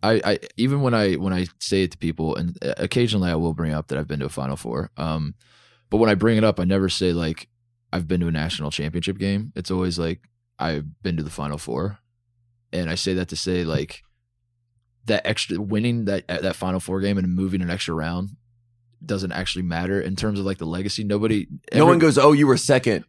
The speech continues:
Speaker 1: "Oh, so you were second
Speaker 2: Yeah.
Speaker 1: instead of third or fourth."
Speaker 2: Uh-huh.
Speaker 1: Wow, that's awesome. It's
Speaker 2: Yeah.
Speaker 1: just like, it's Final Four or it's national title, and no one cares about in between.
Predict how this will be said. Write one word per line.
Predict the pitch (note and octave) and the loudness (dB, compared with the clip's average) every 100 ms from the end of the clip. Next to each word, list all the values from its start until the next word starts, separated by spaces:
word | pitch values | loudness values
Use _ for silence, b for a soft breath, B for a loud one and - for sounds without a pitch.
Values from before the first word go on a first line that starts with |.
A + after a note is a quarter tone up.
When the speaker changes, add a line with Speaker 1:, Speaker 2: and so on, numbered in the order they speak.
| - | 4
Speaker 1:
"Oh, | D3 E3 | 6 6
so | - C#3 | 2 2
you | |
were | B2+ | 4
second | A2+ D#3 D3+ C#3+ | 2 4 4 4
Speaker 2:
Yeah. | A2 | 2
Speaker 1:
instead | G2+ B2+ A2+ | 4 4 2
of | G2+ | 2
third | B2 A#2+ | 2 2
or | G#2+ | 2
fourth." | - A#2 A2 F2 | 2 4 4 2
Speaker 2:
Uh-huh. | F#2 | 4
Speaker 1:
Wow, | A#2 A2+ | 6 6
that's | A2 - | 4 2
awesome. | F2+ A#2 A2 F2 - | 2 2 2 -4 -2
It's | F2+ | 2
Speaker 2:
Yeah. | |
Speaker 1:
just | - | 2
like, | A#2+ A2+ G#2+ - _ _ _ | 4 2 2 -4 _ _ _
it's | - | -6
Final | - A#2+ C3 | 2 4 4
Four | - A#2 A2+ F2 | 2 2 2 2
or | G2 | 0
it's | F2+ | -2
national | G2+ - - F2 | -2 -2 -2 -6
title, | E2+ C#2+ C2 - | -6 -6 -8 -10
and | E2+ F2+ F2 | -8 -6 -4
no | G#2 | -2
one | G#2+ G2+ | -2 -2
cares | F#2+ F#2 | -2 -2
about | F#2 D#2+ | -4 -4
in | F2 | -4
between. | F2 E2+ E2+ D2+ E2+ | -6 -6 -8 -8 -10